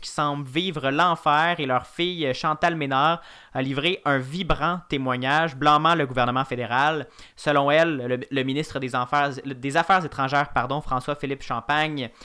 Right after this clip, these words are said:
a appelé ses parents et il aurait promis de s'occuper, euh, d'eux comme si c'était les siens. Mais c'est pas exactement ça qui arrive.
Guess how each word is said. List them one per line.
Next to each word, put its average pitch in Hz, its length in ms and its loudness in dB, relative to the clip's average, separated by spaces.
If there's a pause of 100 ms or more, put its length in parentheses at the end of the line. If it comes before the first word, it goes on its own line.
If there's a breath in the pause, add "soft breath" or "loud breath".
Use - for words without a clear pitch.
(160 loud breath)
a 123 240 0
appelé 220 300 2
ses 151 180 -4
parents 135 420 0 (300 loud breath)
et 131 120 -2
il 131 120 0
aurait 143 220 0
promis 147 420 -2
de 120 320 -2
s'occuper, 160 640 -4
euh, 113 500 -2 (220)
d'eux 160 280 -2
comme 147 180 -4
si - 160 -10
c'était 151 340 -4
les 135 200 -2
siens. 185 320 -2 (440 soft breath)
Mais 123 120 -6
c'est 143 180 -6
pas 247 180 2
exactement 139 560 -2
ça 165 140 -4
qui 143 140 -4
arrive. 170 440 -4